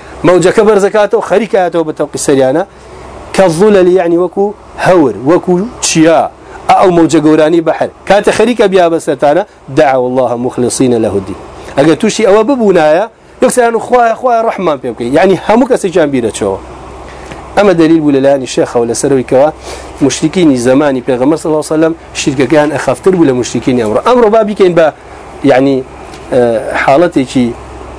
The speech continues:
وەکو نمونە بێنینەوە. کاتێک لە ناو سیارەیەکە،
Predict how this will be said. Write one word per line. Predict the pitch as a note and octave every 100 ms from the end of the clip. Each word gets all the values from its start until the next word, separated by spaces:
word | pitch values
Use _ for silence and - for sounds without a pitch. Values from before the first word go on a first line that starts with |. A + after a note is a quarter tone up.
| - -
وەکو | D#3 D#3+ D3+
نمونە | C#3+ D#3+ C3+
بێنینەوە. | A2+ G2+ G2 F#2 -
کاتێک | F3 E3 - D3
لە | D3
ناو | E3+
سیارەیەکە، | - D3 C#3+ D#3+ D3+